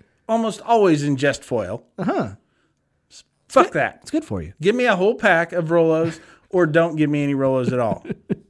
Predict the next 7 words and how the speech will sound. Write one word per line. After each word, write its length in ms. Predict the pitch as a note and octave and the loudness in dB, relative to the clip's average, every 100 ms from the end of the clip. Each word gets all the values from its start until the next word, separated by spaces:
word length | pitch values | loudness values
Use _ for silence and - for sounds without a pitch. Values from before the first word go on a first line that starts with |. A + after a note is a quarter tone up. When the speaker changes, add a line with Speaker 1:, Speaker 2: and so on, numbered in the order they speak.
| _ - | _ -8
Speaker 2:
Okay. 420 | E3 D#3+ F3+ F3 - F3+ F#3+ | -4 -2 -4 -8 -8 -6 0
Speaker 1:
I 80 | D3 | 0
believe 260 | C#3+ E3 | 2 2
Alexander 520 | E3 D#3 C#3+ D3+ C#3+ | 2 2 0 -2 0
Hamilton 420 | C3 C3 G#2 G#2 G2+ | 0 -2 -4 -10 -10
said 200 | G#2 F2+ | -10 -10
that. 200 | D#2+ | -14